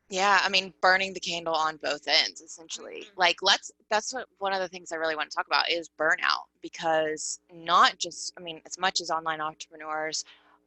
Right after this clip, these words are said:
Speaker 1: are in the hustle and grind, there's so many corporate, uh, people in corporate that are feeling that same pressure.
Speaker 2: Yeah.
Speaker 1: Because when I was in a corporate environment and I was trying to climb the ladder,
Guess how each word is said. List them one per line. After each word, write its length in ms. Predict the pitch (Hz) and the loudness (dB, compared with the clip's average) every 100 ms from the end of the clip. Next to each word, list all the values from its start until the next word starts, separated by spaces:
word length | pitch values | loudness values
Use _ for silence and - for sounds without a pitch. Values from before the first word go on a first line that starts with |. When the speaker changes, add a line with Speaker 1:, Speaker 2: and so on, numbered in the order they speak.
| _ | _
Speaker 1:
are 640 | 165 160 156 156 151 151 52 - _ _ - | 4 6 6 6 2 0 -8 -14 _ _ -10
in 160 | 151 147 | -10 -10
the 60 | |
hustle 340 | - 139 - 156 | -10 -6 -6 -6
and 100 | 143 | -2
grind, 380 | 139 147 196 208 | 2 2 0 -4
there's 200 | 190 175 | -4 -4
so 200 | - 175 | -4 -4
many 200 | 175 170 | -4 -8
corporate, 520 | 160 139 - 147 139 - _ _ _ _ - - - | -6 -6 0 4 4 2 _ _ _ _ -18 -12 -2
uh, 140 | 170 | -2
people 280 | - 175 160 | -2 -6 -10
in 60 | 156 | -8
corporate 380 | 151 156 160 | -6 -4 -4
that 120 | 156 151 | -2 -2
are 100 | 151 | -2
feeling 360 | - 151 151 | -6 -8 -6
that 280 | 156 147 143 | 2 2 2
same 240 | - 143 143 | -2 -4 -4
pressure. 520 | 135 - 196 240 262 | -6 -4 0 0 -2
Speaker 2:
Yeah. 60 | - - - _ | -8 -16 -20 _
Speaker 1:
Because 540 | 208 214 185 175 170 - | -6 2 4 4 0 -6
when 160 | 175 175 | -4 4
I 160 | 165 170 | 4 4
was 540 | 156 160 190 196 - _ | 6 6 6 4 -4 _
in 220 | 180 175 170 | -12 -12 -12
a 60 | |
corporate 360 | - 160 - 156 | -8 -8 -6 -8
environment 760 | 151 147 160 147 139 - - _ _ _ _ - | 2 4 4 2 -2 -4 -10 _ _ _ _ 0
and 440 | 165 160 156 156 - - | 4 4 2 -2 -6 -2
I 120 | 165 | 0
was 160 | 170 - | 0 0
trying 300 | 156 156 185 | 4 2 2
to 80 | - | -6
climb 320 | - 143 151 | 0 0 0
the 80 | 139 | 0
ladder, 460 | 135 170 147 143 | 2 4 2 0